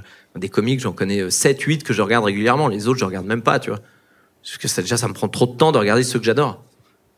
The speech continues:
Moi, je les regarde jusqu'à épuisement, donc, euh... Mais, euh, oui, on est, euh, on, faut, faut se détendre. On, on, on livre un truc aux gens, ils le prennent,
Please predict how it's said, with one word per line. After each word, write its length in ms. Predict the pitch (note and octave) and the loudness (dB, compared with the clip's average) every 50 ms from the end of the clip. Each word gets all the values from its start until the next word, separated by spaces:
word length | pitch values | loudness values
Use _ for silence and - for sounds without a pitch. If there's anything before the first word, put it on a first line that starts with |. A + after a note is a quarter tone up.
| - A2 | -6 -4
Moi, 80 | G#2 | -2
je 40 | G#2 | 0
les 60 | F#2 | 0
regarde 200 | F2+ G2+ G#2 F#2+ | 0 0 0 -2
jusqu'à 180 | - - - A2 | -2 0 0 0
épuisement, 480 | F#2+ F2+ - - A2 A#2+ C#3+ D3 C3 | 0 0 -4 -6 -4 -2 0 0 -2
donc, 240 | G#2 G#2 G#2 - - | -4 -8 -8 -6 -6
euh... 220 | F#2+ F2 F2 F2 F2 F#2+ - - - _ _ _ _ _ _ _ - | -4 -4 -4 -6 -8 -12 -16 -20 -20 _ _ _ _ _ _ _ -6
Mais, 320 | G2 G2 G2 G2+ G2+ G2 | -2 0 2 4 4 4
euh, 640 | F#2+ F#2 F2 F2 E2+ E2+ E2 E2 E2 E2 E2+ E2+ F2+ - G1+ G1+ G1+ G1+ - - - - - | 4 2 2 2 0 0 -2 -4 -4 -6 -8 -10 -12 -12 -14 -14 -14 -14 -14 -12 -14 -4 0
oui, 200 | - E3+ G#3+ G#3 | 2 2 4 4
on 220 | C#3 A2+ A2 G#2+ A2+ | 2 0 0 2 2
est, 200 | C#3+ E3 F3 D#3 | 2 4 4 2
euh, 280 | A#2 G2 G2 F#2+ F2+ G2+ G#2+ - - - - - _ _ _ _ - | 2 2 0 -2 -4 -6 -12 -18 -20 -20 -20 -20 _ _ _ _ -20
on, 440 | D#2+ - F#2 D#2 A1 G1+ C2 C#2 - B2+ _ _ _ _ _ _ _ _ _ _ _ _ _ | -16 -14 -12 -12 -12 -12 -14 -16 -18 -20 _ _ _ _ _ _ _ _ _ _ _ _ _
faut, 240 | - - - A#2 | -10 -6 -6 -4
faut 360 | G#2 - C3 A#2+ A#2 A#2 A2+ A2 | -2 2 2 4 4 4 2 2
se 80 | A2 | 4
détendre. 500 | A#2 C#3+ C#3+ - G3+ F#3+ D#3 A2 - - - - - - - - - - | 2 4 4 4 4 2 2 0 -4 -8 -12 -16 -20 -20 -20 -20 -16 -10
On, 220 | - G2+ F#2 F#2 - | -8 -8 -8 -8 -8
on, 100 | - G#2 | -8 -6
on 420 | G2 F#2 F2+ F2 F#2 F#2+ F#2+ F#2+ G2+ | -6 -6 -6 -6 -4 -4 -2 0 2
livre 300 | A2 C3+ E3 E3+ C#3 C3 | 2 2 4 4 4 4
un 60 | B2 | 2
truc 260 | A#2+ - - B2 - | 2 2 0 0 2
aux 60 | A#2+ | 2
gens, 280 | G#2 A2+ C3+ D#3+ F3+ F#3 | 2 4 4 4 4 2
ils 160 | D#3 A2 G2+ | 2 0 0
le 80 | G2+ G2 | 0 0
prennent, 560 | - - C3+ D3+ F3 F3 D3+ G#2 G2+ G2+ | 2 2 2 2 2 2 -2 -4 -6 -8